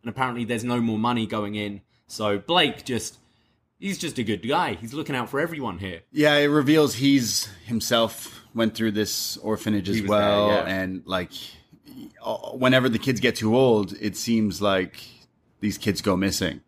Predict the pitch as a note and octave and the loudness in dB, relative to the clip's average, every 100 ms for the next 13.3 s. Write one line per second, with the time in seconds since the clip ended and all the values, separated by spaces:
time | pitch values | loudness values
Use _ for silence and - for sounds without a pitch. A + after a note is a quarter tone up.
0 | _ - F#2+ F#2 - F#2+ F2+ F#2 G2 F2 | _ -2 0 0 0 -2 -2 -2 -2 -4
1 | F2 D2+ G#2 F2+ F2 E2 E2 E2 E2 - | -6 0 2 2 -2 -6 -6 -4 -4 -4
2 | F2 E2+ F2 D2+ - G2+ - G2 G2 G2 | -4 0 0 0 -2 -4 -2 -2 0 0
3 | F2 D2+ F#2 F#2+ A#2+ A#2+ G#2+ B2+ G2 A2+ | -2 -6 -6 0 2 2 2 -2 0 2
4 | A#2 G#2 G2 F#2+ G2+ G#2+ F2 F2+ - G2 | 2 2 0 0 2 2 0 -4 -4 -6
5 | - G2+ F#2 D#2+ C#2 - F#2 E2 - - | -4 -6 -6 -8 -10 -8 -4 -4 -6 -16
6 | - _ A#2+ A#2 C3 B2 A2 G#2 - - | -20 _ -2 2 4 4 2 0 -8 -8
7 | A#2+ C3 A#2+ - A#2+ A2+ G2+ - A#2 G2 | 0 2 2 0 0 0 -2 -2 -2 -2
8 | F#2+ G#2 G2 - - _ - C3 C#3+ C#3 | -2 -2 -2 -8 -20 _ 0 2 2 2
9 | D3 D3 D3+ E3 C3 B2+ A#2 C#3+ C3 B2 | 2 4 4 2 2 0 -2 -2 -2 -2
10 | - E3 C#3 G#2+ - _ _ A#2+ A#2+ C3+ | -2 0 -2 -4 -12 _ _ 0 0 0
11 | C3+ B2+ A#2 F#2 G#2+ C#3+ F3 G#2 G#2 F#2 | -2 -2 -2 0 2 4 4 0 -4 -4
12 | F2+ D#2 E2+ F2+ E2+ - A2 A2 F#2 A#2+ | -6 -10 -14 -16 -18 -18 -18 -16 -14 -12
13 | A#2 F2 | -12 -18